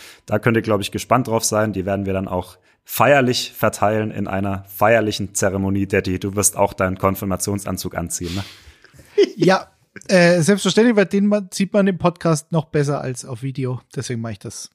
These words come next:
Speaker 2: Das, man spürt's dann. Man spürt ja, wie die Leute angezogen sind. Du würdest ja merken, wenn jemand hier,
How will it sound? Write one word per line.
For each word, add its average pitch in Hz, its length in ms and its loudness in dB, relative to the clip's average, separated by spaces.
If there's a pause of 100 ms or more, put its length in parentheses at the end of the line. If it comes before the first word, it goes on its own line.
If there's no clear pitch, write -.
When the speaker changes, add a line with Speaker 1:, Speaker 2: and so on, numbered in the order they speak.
Speaker 2:
Das, 156 180 -2
man 185 160 4
spürt's - 540 2
dann. 117 300 -6 (680)
Man 165 160 0
spürt 214 300 4
ja, 185 140 4
wie 160 40 0
die 160 120 2
Leute 151 260 0
angezogen 143 380 -4
sind. 123 340 -6
Du 139 120 -4
würdest 170 240 2
ja 165 80 4
merken, 160 260 2
wenn 156 100 4
jemand 151 300 2
hier, 143 240 -4